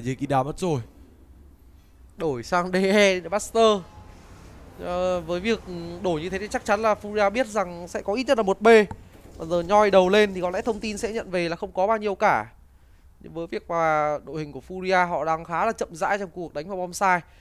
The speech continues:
Speaker 2: và thậm chí rằng họ vào bom xe A như này thì chiến thắng chắc chắn sẽ gọi tên thôi. Bắt được người duy nhất đứng canh A đó là Buster thì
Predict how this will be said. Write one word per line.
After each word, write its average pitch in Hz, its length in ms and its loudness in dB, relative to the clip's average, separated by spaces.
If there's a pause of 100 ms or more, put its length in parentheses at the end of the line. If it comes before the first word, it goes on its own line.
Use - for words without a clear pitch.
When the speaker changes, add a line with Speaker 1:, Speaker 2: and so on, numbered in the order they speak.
(180)
Speaker 2:
và - 80 -20
thậm - 120 -14
chí 165 160 -16
rằng 151 340 -12
họ 165 260 -8
vào 170 220 4
bom 190 200 2
xe 196 120 0
A 180 120 2
như 180 120 -6
này 175 160 -2
thì - 60 -8 (100)
chiến 170 120 -2
thắng 170 160 -6
chắc 220 120 -8
chắn 190 120 -2
sẽ 220 80 0
gọi 202 180 0
tên 190 180 2
thôi. 185 220 2 (480)
Bắt 202 200 -2
được 202 120 -8
người 170 140 -8
duy 156 100 -14
nhất 220 280 -6
đứng 165 200 -10
canh 190 200 -2
A 185 300 4
đó 185 60 0
là 180 60 -4
Buster 202 500 2 (880)
thì 131 500 -12